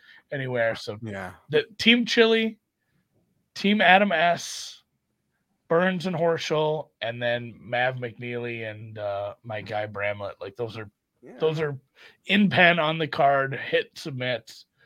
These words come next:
Speaker 1: already have 'em, and that might be, might be my whole card, man. Like Jeff said, it's tough. It's tough to sit here and, like, fully analyze a matchup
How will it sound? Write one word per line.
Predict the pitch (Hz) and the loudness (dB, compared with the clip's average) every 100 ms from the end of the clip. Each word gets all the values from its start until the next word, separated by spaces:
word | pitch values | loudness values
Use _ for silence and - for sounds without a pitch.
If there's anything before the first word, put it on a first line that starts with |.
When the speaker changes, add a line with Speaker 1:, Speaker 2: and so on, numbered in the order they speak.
| _ - | _ -4
Speaker 1:
already | 127 127 117 | 0 0 0
have | 95 92 | -2 -2
'em, | 95 101 107 | -6 -16 -12
and | - | -6
that | 135 175 | -2 0
might | 180 233 214 | 2 0 0
be, | 214 202 175 _ _ _ - _ _ | -2 -2 -4 _ _ _ -20 _ _
might | - | -8
be | 151 | -6
my | 113 104 | -6 -4
whole | 156 - | -4 -4
card, | - 143 156 113 | -2 -2 -2 -4
man. | 92 98 110 | -6 -6 -6
Like | 123 147 _ | -6 -6 _
Jeff | - 165 208 | -2 0 0
said, | - 117 101 | -4 -6 -6
it's | 180 208 - - | -10 -14 -18 -20
tough. | - - 226 - - - _ _ - - | -4 6 6 6 -4 -20 _ _ -20 -10
It's | 202 180 | -8 -8
tough | - - 240 | 2 8 8
to | - | 6
sit | - - - | -10 -8 -6
here | 185 160 | -2 -2
and, | 147 | -2
like, | 143 127 - - - - - _ _ _ | -6 -8 -12 -20 -20 -20 -20 _ _ _
fully | - - 208 220 214 143 | -20 -6 0 2 2 0
analyze | 156 175 175 160 131 | 0 2 2 0 -2
a | |
matchup | 107 107 113 131 - 123 | -6 -6 -4 -4 -4 -8